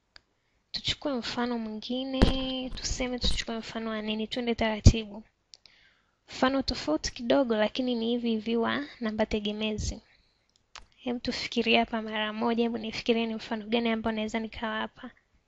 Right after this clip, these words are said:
Ni mfano hivyo natafuta, msione kwamba naweka tu chaki yangu hapo na kuitoa, natafuta mfano ambao utaeleweka kwa wote. Nimeupata sasa, tuseme f x kwenye mabano.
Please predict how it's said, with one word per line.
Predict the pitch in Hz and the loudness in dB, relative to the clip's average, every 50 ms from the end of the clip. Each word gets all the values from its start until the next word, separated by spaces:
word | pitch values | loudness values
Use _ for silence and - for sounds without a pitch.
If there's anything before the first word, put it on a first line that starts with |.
| _ _ _ - - _ _ _ _ _ _ _ _ _ _ _ _ _ | _ _ _ -20 -20 _ _ _ _ _ _ _ _ _ _ _ _ _
Ni | - 214 | -4 -4
mfano | 226 - - 349 381 381 330 | -4 0 2 2 4 4 2
hivyo | 294 - 269 | 2 0 0
natafuta, | 233 220 220 - - 226 - - - 269 - 247 | -2 -2 0 0 -2 -4 -2 -4 -6 -4 -2 -2
msione | 226 220 - - 233 233 254 | 2 2 2 2 2 0 -2
kwamba | 254 254 240 240 233 220 | -2 -2 -2 0 -2 0
naweka | 214 220 233 240 - 240 | 2 0 2 2 2 0
tu | - - 247 | 0 -2 -4
chaki | - - - 233 - - - | -6 -6 -6 -6 -4 -2 0
yangu | 214 226 233 233 | 0 2 2 0
hapo | 220 220 226 214 | 0 2 2 2
na | 208 214 | 0 0
kuitoa, | 214 - - 220 - - - 220 214 | -4 -8 -12 -10 -8 -4 -2 0 0
natafuta | 214 214 220 - 214 - - 247 233 | 0 0 2 0 0 0 0 -2 -4
mfano | 226 - - - 226 226 | -4 -4 -2 -2 0 0
ambao | 220 214 214 220 220 | 0 -2 -2 -2 -2
utaeleweka | 220 - - 226 214 214 220 - - 220 | -4 0 0 2 2 2 2 0 -2 -4
kwa | - - - 208 208 | -2 -2 -2 -2 -2
wote. | 208 202 190 190 - - | -2 -4 -4 -6 -6 -10
Nimeupata | 190 208 220 220 214 208 - - - 226 226 - - - | -10 -12 -10 -10 -10 -6 -2 0 2 2 0 0 0 0
sasa, | - - 202 - - 196 | 0 0 0 -2 -6 -8
tuseme | - - 220 - - 294 302 311 320 311 311 311 294 - - - - - _ - | -8 -10 -10 -6 -4 -2 0 2 2 4 4 2 0 -2 -8 -16 -20 -14 _ 0
f | 277 285 285 294 285 - - - - | 2 4 4 2 2 -2 -6 -2 2
x | 233 240 - - - | 2 6 6 6 6
kwenye | - 220 208 208 | 4 2 -6 -6
mabano. | 208 208 202 202 208 220 226 220 208 214 208 214 254 | -6 -6 -4 -2 -2 -2 -2 -2 -4 -8 -10 -10 -12